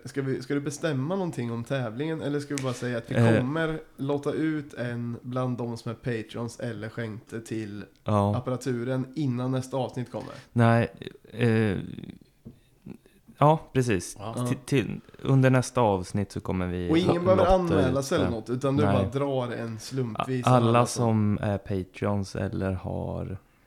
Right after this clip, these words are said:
Speaker 2: skänkt pengar till insamlingen kommer få ett nummer och sen så
Speaker 1: Och så får vi kontakta dem och säga, "Hej, du fick en"
Speaker 2: Men jag tänker att vi drar numret under nästa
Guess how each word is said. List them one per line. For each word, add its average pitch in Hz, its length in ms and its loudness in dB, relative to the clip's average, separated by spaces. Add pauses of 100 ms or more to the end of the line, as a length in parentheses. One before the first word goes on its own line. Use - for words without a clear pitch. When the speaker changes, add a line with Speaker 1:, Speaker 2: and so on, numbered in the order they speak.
(120)
Speaker 2:
skänkt 98 480 -2
pengar 95 340 0
till 107 140 -4
insamlingen 95 560 -2
kommer 104 200 0
få 92 160 -4
ett - 120 -6
nummer 92 500 0
och 95 160 -8
sen - 220 -4
så - 160 -12
Speaker 1:
Och - 280 -2
så 156 120 -6
får 139 120 -10
vi 135 120 -4
kontakta 131 520 -4
dem 117 160 -4
och 110 80 -8
säga, 113 180 -4
"Hej, 123 280 -2
du 117 120 -6
fick 113 340 -10
en" 110 80 0
Speaker 2:
Men 110 220 4
jag 135 120 4
tänker 139 180 6
att 117 100 2
vi 120 80 2
drar 131 300 4
numret 95 480 2
under 95 260 0
nästa 95 580 -4